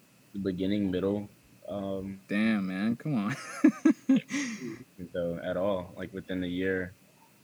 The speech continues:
Speaker 1: year and a half.
Speaker 2: But now you're
Speaker 1: Um,
Speaker 2: solid. Now you, now you think you,
Speaker 1: I mean,
Speaker 2: you
Speaker 1: now it's just maturity, honestly. It's a
Speaker 2: Mm.
Speaker 1: maturity thing. It's, like, just honestly being committed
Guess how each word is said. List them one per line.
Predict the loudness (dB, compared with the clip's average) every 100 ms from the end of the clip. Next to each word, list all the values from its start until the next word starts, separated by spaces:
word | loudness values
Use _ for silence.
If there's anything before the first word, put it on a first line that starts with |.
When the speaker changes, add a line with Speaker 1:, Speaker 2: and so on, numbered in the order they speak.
| -20 -20 -20 -20 -20 -20 -20 -10
Speaker 1:
year | -2 -2
and | 0
a |
half. | -2 -2 -2 -4 -10 -20 -16 -2
Speaker 2:
But | 2
now | 4
you're | 4 2
Speaker 1:
Um, |
Speaker 2:
solid. | 2 2 2 -2 -12 -14 -2
Now | 0
you, | 2 0 -2
now | -2
you | 0 0
think | 0 0 2
you, | 0 -2 0
Speaker 1:
I |
mean, | 0
Speaker 2:
you | -2 -8 -14 2
Speaker 1:
now | 6 8 8
it's | 4 0 0
just | 0 0
maturity, | -4 -4 0 0 0 -4 -12 -6
honestly. | -4 -4 -6 -12 -16 -20 -20 -20 -20 -20 -20 -20 -20 -20 -20 -20 -20 -20 -20 -20 -6
It's | 0
a |
Speaker 2:
Mm. |
Speaker 1:
maturity | 0 2 4 2
thing. | 0 -8 _ -14
It's, | 0
like, | 0 2
just | -2 -2
honestly | 0 2 2 0 0
being | 2 0
committed | 0 0 2 0 -2